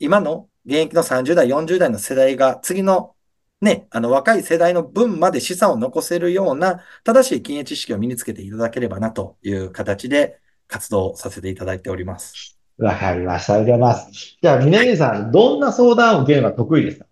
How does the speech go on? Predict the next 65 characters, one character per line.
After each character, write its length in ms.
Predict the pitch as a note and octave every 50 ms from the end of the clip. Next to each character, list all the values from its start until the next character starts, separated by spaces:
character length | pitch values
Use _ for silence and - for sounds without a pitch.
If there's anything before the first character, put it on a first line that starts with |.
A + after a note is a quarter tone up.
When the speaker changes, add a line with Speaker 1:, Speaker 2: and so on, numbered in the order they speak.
| _ _ -
Speaker 2:
得 240 | C3+ C#3+ - G3+
意 100 | F#3+ F#3+
分 160 | G3+ A#3+ B3+ A3+
野 80 | D3+
は 360 | A#2 G2 G2 F#2+ - - - _ _
あ 100 | - B2+
り 80 | B2+ B2
ま 140 | B2+ C3
す 40 | C3
か？ 280 | - D#2 C#2 - - _ _ _ _ _ _ _ _ _ _ _ _ _ _ _ _
Speaker 1:
得 320 | - D3 - - E3+ F3
意 140 | F#3+ F#3+ F#3
分 280 | F3+ G#3+ A#3+ A#3+ A3
野 140 | G3 E3 C#3
は 140 | B2 G#2+ G#2
や 100 | A2 A#2+
は 160 | - - F#3+
り 140 | D3+ A#2+ G2+ -
保 120 | D3 D3 _
険 200 | D#3 D3+ C#3+ C#3
と 160 | A2+ - C3
言 80 | B2 -
っ 20 |
て 140 | _ _ -
し 160 | - - -
ま 100 | F3 D#3+
う 80 | C#3+ E3
ん 40 | C3
で 120 | C3 B2
す 80 | - -
け 80 | B2+
れ 140 | A#2 A2+ G#2
ど、 100 | A2+ -
Speaker 2:
保 100 | - -
険 220 | - A#3 A#3 A#3
ね。 180 | A#3 A3+ A3 A3
Speaker 1:
保 60 | -
険 40 | D#3+
を 240 | C#3+ B2 B2 B2 A2+
Speaker 2:
う 20 |
ん 40 | G#2
う 20 | -
ん。 20 |
Speaker 1:
買 100 | - D4 D4
っ 40 | -
て 120 | - D4
ほ 160 | - F4+ C#4+
し 180 | - - - G#3+
い 40 | F#3+
っ 40 | F#3+
て 120 | - E3
い 40 | E3
う 80 | D#3
話 260 | - F#3+ E3+ - - -
じ 60 | C3+
ゃ 40 | B2+
な 100 | C3+ C3+
く 120 | - B2
っ 20 | -
て、 340 | - _ _ E3+ E3+ D#3+ -
Speaker 2:
う 80 | - D3
ん。 160 | C3 - - -
Speaker 1:
も 80 | F#3
う 100 | F3+ -
徹 180 | - C4 C#4+